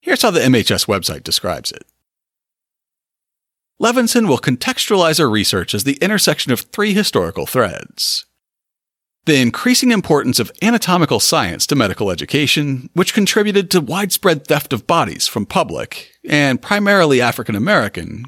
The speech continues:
graves. The rise of a popular anatomy, whereby moral reformers sought to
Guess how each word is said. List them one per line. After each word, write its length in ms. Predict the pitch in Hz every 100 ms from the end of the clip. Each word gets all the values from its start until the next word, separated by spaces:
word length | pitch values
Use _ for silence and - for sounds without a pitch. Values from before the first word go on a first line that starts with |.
| -
graves. 880 | 190 175 87 58 - - - - - _ _ _ _ _ _ _ _ _ _ _ _ _
The 100 | 165
rise 300 | 139 127 113
of 40 |
a 80 | 113
popular 540 | - - 233 214 156 120
anatomy, 680 | 120 139 87 - - - _ _ -
whereby 420 | 151 139 127 107
moral 340 | 110 160 139
reformers 520 | 120 110 165 117 98
sought 220 | - 180
to 120 | -